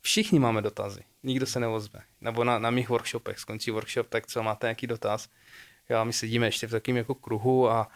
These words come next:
eh, říkám, pojďte, já vím, že všichni máte, tak jo, tak, tak a teď začnu, tak dobrý, tak začnu u tebe, Petře. A on mi ho položí, že jo. A jdeme a každej, pardon,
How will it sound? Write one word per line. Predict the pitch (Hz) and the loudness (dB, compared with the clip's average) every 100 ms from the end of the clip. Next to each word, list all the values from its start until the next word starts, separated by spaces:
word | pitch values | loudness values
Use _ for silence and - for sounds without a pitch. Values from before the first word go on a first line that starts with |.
| - - _ _ _ _ _ _ _ - | -20 -20 _ _ _ _ _ _ _ -10
eh, | 127 127 127 123 | -4 -2 -2 -6
říkám, | - 127 123 | -4 -4 -2
pojďte, | 143 135 127 | -2 2 2
já | 123 | 4
vím, | 135 | 4
že | 135 | 4
všichni | 135 - - 131 | 2 -2 0 0
máte, | 120 120 | 2 -2
tak | 104 113 123 | -4 -4 0
jo, | 120 | 0
tak, | 117 113 - - | 0 -4 -6 -12
tak | 113 - _ | -12 -14 _
a | - | -10
teď | - 127 - | -4 -4 0
začnu, | 143 131 127 | 0 0 0
tak | - - | 2 4
dobrý, | 139 113 | 4 4
tak | 110 117 | 0 -2
začnu | 113 123 | -2 -2
u | 117 | 2
tebe, | 117 107 | 2 2
Petře. | 101 - 104 _ _ _ _ _ _ _ _ - | -4 -8 -12 _ _ _ _ _ _ _ _ -4
A | 135 | 0
on | 131 | 4
mi | 139 | 4
ho | 147 | 2
položí, | 185 240 170 117 - - | 2 0 0 -4 -14 -12
že | - | -10
jo. | - - - - - _ _ - | -10 -14 -20 -20 -20 _ _ 12
A | - | 12
jdeme | 139 147 | 12 8
a | - | 6
každej, | - 139 131 120 147 | 4 4 4 4 4
pardon, | - 123 120 143 | 2 2 2 0